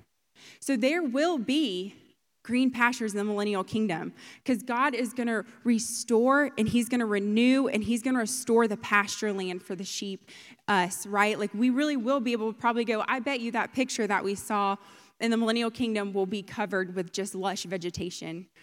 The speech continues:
right? Like, God is coming to restore. Um, in the millennial life, there's gonna be plenty of grass. So David is trusting God here to lead him into the millennial kingdom, for the messianic kingdom to come, right?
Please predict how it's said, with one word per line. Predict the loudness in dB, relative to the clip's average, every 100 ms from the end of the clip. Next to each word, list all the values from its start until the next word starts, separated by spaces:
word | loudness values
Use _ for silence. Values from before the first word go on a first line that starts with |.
| _
right? | 0 2 2
Like, | -2 -2
God | 4 4 4
is | 2 -2
coming | -2 0 0 -2
to | -4
restore. | -6 -6 -6 -2 0 0 -4 -8 -18 -6 2
Um, | 4 4 2 -4 -12 -20 _ _ _ -12 -2
in | 2
the |
millennial | 2 2 2 2 2
life, | 2 0 -2
there's | -6 -4
gonna | -6
be | -6
plenty | -8 -6 -4 -4
of | -6
grass. | -6 -2 -2 -4 -8 -18 -20 -6
So | -4
David | -4 -2 0 0 0 -4 -6 -8
is | -8 -8
trusting | -6 -4 -4 -4 -6 -4
God | -2 -4
here | -4 -4 -2 -4 -8 _ -6
to | -4
lead | -2 -2 -2
him | -2 -4
into | -6 -6
the | -6 -6
millennial | -6 -6 -6 -8
kingdom, | -8 -6 -6 -8 -12 _ -6
for | -2
the |
messianic | 0 0 0 -2 -4 -2 -2 -2 -4
kingdom | -4 -2 -4 -6 -12 -12
to | -12
come, | -8 -6 -6 -6 -12 _ -4
right? | -2 0 -2